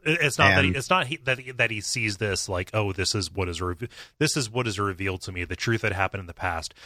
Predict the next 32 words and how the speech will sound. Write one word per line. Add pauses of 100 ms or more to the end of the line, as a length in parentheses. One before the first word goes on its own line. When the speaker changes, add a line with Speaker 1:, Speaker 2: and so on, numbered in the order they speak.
(140)
Speaker 1:
No,
Roland
is
shown
this
when
he
is
too
far
away
to
do
anything
about
it,
as
the,
as
Speaker 2:
Yeah.
Speaker 1:
the
pyre
is
lit. (540)
Speaker 2:
Yeah. (640)
And
people
start
throwing
dried
corn
husks